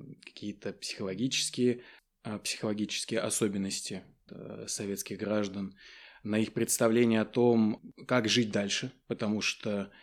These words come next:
э, советская атомная энергетика вплоть до тысяча девятьсот восемьдесят шестого года считалась, ну, если, скажем так, грубо говоря, это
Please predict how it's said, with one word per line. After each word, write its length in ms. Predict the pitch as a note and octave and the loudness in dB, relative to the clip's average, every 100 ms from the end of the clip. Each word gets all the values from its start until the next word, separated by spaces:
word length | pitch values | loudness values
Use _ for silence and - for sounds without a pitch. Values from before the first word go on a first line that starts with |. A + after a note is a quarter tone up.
| - - - - | -20 -20 -20 -14
э, 640 | G#2 G2 F#2+ F#2 F#2 F#2 | -8 -4 -4 -4 -4 -4
советская 680 | - B2 A2+ A2 - A2 G#2 | -2 4 6 6 4 2 2
атомная 320 | G#2 G#2 G#2 | 2 2 2
энергетика 840 | G2+ G2+ F#2+ G#2 - - F#2+ F2+ F2 - _ _ | 2 0 0 -2 -2 -8 -6 -6 -6 -14 _ _
вплоть 340 | - A2 G#2+ | -4 0 0
до 100 | G2 | 0
тысяча 340 | G#2 A2+ - - | -2 -2 -2 -2
девятьсот 340 | A2+ - G2+ | -2 -4 -6
восемьдесят 340 | G#2 - G#2 - | -6 -4 -2 -2
шестого 320 | G#2 A2+ G2+ | -4 -6 -2
года 220 | A2 C#3+ | -2 0
считалась, 680 | - G#2+ - A2+ A2+ - - - - - - - | 0 -2 -2 2 2 0 -4 -12 -16 -16 -16 -8
ну, 300 | B2+ C#3+ A#2+ | 0 0 2
если, 720 | B2 A#2+ A2 G2+ G2 F#2+ G2 | 2 2 2 0 -2 -4 -8
скажем 320 | - - F#2+ - | -10 -12 -12 -14
так, 140 | - - | -20 -8
грубо 300 | A2 A2 G2 | -2 -2 -2
говоря, 360 | G#2+ C#3 F3+ | -2 2 4
это 440 | A#2+ C#3+ - A2 | 6 4 2 0